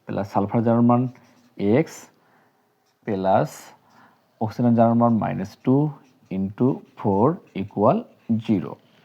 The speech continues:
Then বা, আহ, টু প্লাস এক্স মাইনাস এইট equal জিরো বা, আহ,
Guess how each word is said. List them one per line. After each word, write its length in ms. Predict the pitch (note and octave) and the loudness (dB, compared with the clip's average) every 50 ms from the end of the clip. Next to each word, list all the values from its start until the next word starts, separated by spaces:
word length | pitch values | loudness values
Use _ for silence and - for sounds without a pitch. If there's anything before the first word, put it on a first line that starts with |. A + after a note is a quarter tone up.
| _ _ - - _ _ - | _ _ -20 -20 _ _ -10
Then 420 | A2 F2+ F2 F2 F2 G2+ B2 E3 F#3 - _ _ _ _ _ _ _ _ _ - | -6 -6 -4 -4 -4 -4 -4 -6 -6 -8 _ _ _ _ _ _ _ _ _ -8
বা, 420 | G#2 F#2+ F#2+ F2+ F#2 G#2+ C3 F3+ - - _ _ _ _ _ _ _ _ _ _ _ _ _ _ _ _ | -2 0 2 4 4 4 2 0 -4 -10 _ _ _ _ _ _ _ _ _ _ _ _ _ _ _ _
আহ, 320 | D#3 A2 G#2 G2 F#2+ G2 G2+ - _ _ _ | -10 -8 -6 -4 -6 -6 -8 -10 _ _ _
টু 680 | B2 A#2 A#2 A#2 A2+ A#2 A#2+ B2 B2 B2+ C3 C3+ D#3+ C3 - _ | 0 2 2 2 2 2 2 2 2 2 0 -2 -4 -6 -8 _
প্লাস 840 | - F2 E2+ E2+ F2+ F#2+ F#2 F2+ F2+ - - - - - - - - _ - | -6 -4 -4 -4 -4 -4 -4 -4 -4 -6 -10 -16 -20 -20 -20 -20 -18 _ -4
এক্স 520 | G2+ G2 G2 G2+ A2 A2+ A#2+ A#2 - - - - - - - - - - _ _ _ _ _ _ _ _ _ _ _ - | -2 0 0 2 2 2 0 -2 -6 -14 -20 -20 -20 -20 -20 -20 -20 -20 _ _ _ _ _ _ _ _ _ _ _ -6
মাইনাস 580 | A2 G#2+ G#2+ G#2 G#2 G#2+ G#2+ G#2+ G#2+ G#2+ G#2+ G#2+ - - - - - - - - - - _ _ _ _ - - | -4 0 2 2 2 2 2 2 2 2 0 0 -4 -12 -20 -20 -20 -20 -20 -20 -20 -20 _ _ _ _ -12 -6
এইট 520 | G#2+ G#2+ G2+ G2+ G#2+ A#2 A#2+ A#2 - - | -4 -2 0 2 2 0 0 -2 -6 -8
equal 500 | G#2+ G#2 G#2 - - G2 F#2+ F#2 F#2 G2 - - - - G#2+ A2 G2+ | -8 -8 -6 -6 -4 -4 -2 -2 -4 -4 -8 -12 -10 -4 -2 -2 0
জিরো 420 | G#2 A2+ A2+ A2 A2 C#3 F#3 B3 - - - _ _ _ _ _ _ _ _ _ _ _ _ _ _ _ _ _ _ A#2 | 2 2 2 4 4 4 2 2 0 -6 -16 _ _ _ _ _ _ _ _ _ _ _ _ _ _ _ _ _ _ -6
বা, 540 | A2 G2+ F#2+ F#2 F#2 G2+ A#2 D3 F3+ G#3+ A#3+ - _ _ _ _ _ _ _ _ _ _ _ _ _ _ _ _ _ _ | -2 0 0 2 2 2 2 0 0 -4 -8 -14 _ _ _ _ _ _ _ _ _ _ _ _ _ _ _ _ _ _
আহ, 300 | A2+ G2+ G2 G2 G2 | -8 -6 -6 -6 -6